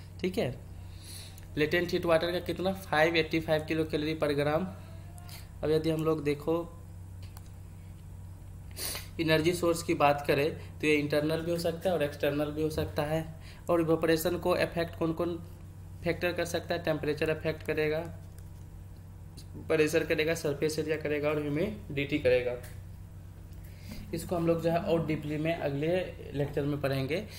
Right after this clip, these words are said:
कि evaporation को affect कौन-कौन factor करता है और कैसे करता है। evaporation को और अच्छा से समझना है तो एक बार और देख लेते हैं हम लोग, ठीक है। container में अपना क्या रखा हुआ है,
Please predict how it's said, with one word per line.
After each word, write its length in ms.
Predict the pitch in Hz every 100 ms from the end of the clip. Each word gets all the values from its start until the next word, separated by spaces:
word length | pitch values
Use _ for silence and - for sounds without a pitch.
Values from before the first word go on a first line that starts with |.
| - 147
कि 60 |
evaporation 500 | 147 143 147 143 151
को 100 | 147
affect 400 | 143 - 147 -
कौन-कौन 440 | 139 135 147 147 - - - -
factor 280 | 139 - 143
करता 320 | 139 131 151
है 60 |
और 60 | 147
कैसे 320 | 139 135 147
करता 280 | 139 127 156
है। 60 | 143
evaporation 440 | 143 135 135 151
को 120 | 143
और 60 | 139
अच्छा 220 | 139 139
से 120 | 143
समझना 380 | 143 135 131 139
है 80 | 143
तो 80 | 139
एक 180 | 131
बार 120 | 139 135
और 220 | 143 135
देख 280 | 131 131 127
लेते 220 | 123 135
हैं 60 |
हम 80 | 127
लोग, 240 | 151 196 - - - - - - - -
ठीक 220 | 165 170
है। 440 | 156 - - - -
container 460 | - 139 143 139 143
में 180 | 143 139
अपना 240 | 139 143
क्या 180 | 139 139 139
रखा 200 | - 139
हुआ 240 | 139 139
है, 160 | 160